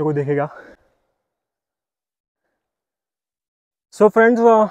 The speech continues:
as per the history, जिसका जो first phase हुआ था, जो, जो एक, uh, caves है जिनका निर्माण कार्य हुआ था, वो दूसरी शताब्दी में हुआ था। Uh,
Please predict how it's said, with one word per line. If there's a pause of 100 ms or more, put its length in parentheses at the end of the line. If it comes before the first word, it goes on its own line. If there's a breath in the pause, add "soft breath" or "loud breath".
(120)
as
per
the
history, (160)
जिसका
जो
first
phase
हुआ
था,
जो,
जो
एक,
uh, (120)
caves
है (500)
जिनका
निर्माण
कार्य
हुआ
था, (340)
वो
दूसरी
शताब्दी
में
हुआ
था। (880 soft breath)
Uh,